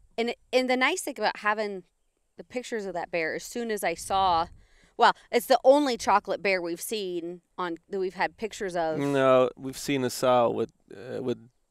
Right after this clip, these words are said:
Speaker 2: yearling cubs. She was brownish, not as brown as that one, though.
Speaker 1: Yeah, but that was on a different bait.
Speaker 2: Yeah.
Speaker 1: Um, but this is the only other, I should say, the only legal,
Speaker 2: Mm-hmm.
Speaker 1: uh, color phase bear that we've seen. And I knew he was, you know, good size bear. Uh, as soon as I c-,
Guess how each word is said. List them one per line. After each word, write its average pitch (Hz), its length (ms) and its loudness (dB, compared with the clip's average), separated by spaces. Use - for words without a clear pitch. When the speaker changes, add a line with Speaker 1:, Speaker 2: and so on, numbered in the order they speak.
Speaker 2:
yearling 117 380 0
cubs. 117 260 -2
She - 80 -2
was 135 140 2
brownish, 120 500 6
not 139 160 10
as 120 100 4
brown 117 280 6
as 107 100 -4
that - 140 -2
one, 101 100 -4
though. 220 80 -2
Speaker 1:
Yeah, 165 240 2
but 196 140 -12
that 220 180 8
was 226 100 -2
on 196 140 -2
a 175 60 -6
different 175 260 -8
bait. 180 260 -2
Speaker 2:
Yeah. 123 180 2
Speaker 1:
Um, 175 640 0
but 208 140 -4
this 254 180 0
is 220 140 -6
the 220 120 -4
only 220 240 -2
other, 196 400 0
I - 60 -6
should 180 240 -10
say, 170 240 -4
the 214 140 -2
only 202 180 -4
legal, 196 460 -2
Speaker 2:
Mm-hmm. 113 160 -4
Speaker 1:
uh, 170 380 2
color 277 280 2
phase - 280 -6
bear 170 200 -4
that 165 100 -6
we've 165 140 -12
seen. 175 380 -6
And 220 400 -2
I 185 160 -2
knew 208 280 -6
he 196 160 -10
was, 175 340 -10
you 190 100 -14
know, 156 180 -10
good 190 260 -8
size 175 460 -2
bear. 165 460 -4
Uh, 139 380 -8
as - 20 -20
soon 285 220 -4
as 262 120 -4
I 180 120 2
c-, - 60 -12